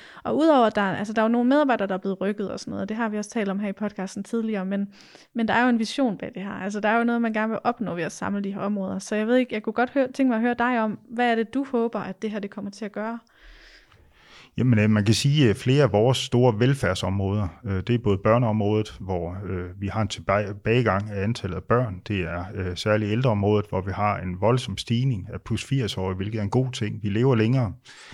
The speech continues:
Speaker 2: Øh, men, men det i sammenhæng med, at vi bliver færre i den, øh, arbejdsdygtige alder til at, ligesom at forsørge gennem skattebetalingen, øh, de her ældre, øh, og at man for eksempel også på socialområdet ser en, en vækst, særligt i,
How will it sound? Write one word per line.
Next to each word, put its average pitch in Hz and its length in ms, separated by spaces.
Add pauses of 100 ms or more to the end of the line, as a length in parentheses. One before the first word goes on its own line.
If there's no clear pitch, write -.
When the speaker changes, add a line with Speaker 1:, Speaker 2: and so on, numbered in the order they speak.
(520)
Speaker 2:
Øh, 95 440
men, 107 340
men 101 160
det 127 300 (140)
i 107 120
sammenhæng 113 460
med, 104 240
at 87 200
vi 98 100
bliver 95 220
færre 107 420
i 87 60
den, 87 240 (180)
øh, 90 180
arbejdsdygtige 113 640
alder 110 160
til - 140
at, 104 100
ligesom 101 200
at 92 60
forsørge 113 460 (120)
gennem 95 320
skattebetalingen, 113 800 (560)
øh, 98 320
de 120 80
her 104 280 (120)
ældre, 110 420 (140)
øh, 92 360 (1200)
og 123 320
at - 120
man 95 260
for - 220
eksempel 107 240
også 117 180
på 110 100
socialområdet 107 720
ser 120 260
en, 92 260
en 101 160
vækst, - 480
særligt 113 420
i, 85 300